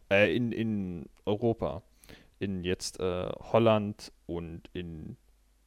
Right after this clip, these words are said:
Deutschland und jetzt neuerdings in Frankreich oder vers-, also erst in Q vier oder Anfang zwei einundzwanzig in Frankreich. Und das, die Frage sozusagen, warum sie das tun, und die Antwort fand ich auch sehr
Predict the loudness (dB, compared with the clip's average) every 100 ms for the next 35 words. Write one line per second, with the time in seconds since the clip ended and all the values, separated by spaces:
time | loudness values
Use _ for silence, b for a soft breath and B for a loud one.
0 | _ 2 2 2 -2 -4 -4 -8 -4 -4
1 | -4 -6 -4 -2 -4 -10 -12 -14 -8 -8
2 | -6 -4 -6 -4 -2 -2 -2 _ _ -6
3 | -6 -6 -12 -14 -16 -10 0 2 0 -6
4 | -10 -6 -6 -6 -2 2 2 2 -4 -6
5 | -6 -6 -8 -4 0 0 -2 -4 -6 -6
6 | -6 -6 -10 -12 -10 -10 -10 -8 -8 -8
7 | -14 B B B B B -6 -6 -4 -2
8 | -2 -2 -4 4 10 10 8 2 2 4
9 | 4 6 8 6 4 6 6 6 0 -2
10 | 2 2 2 0 -2 -2 0 2 2 2
11 | 2 2 0 0 4 2 2 0 4 8
12 | 10 8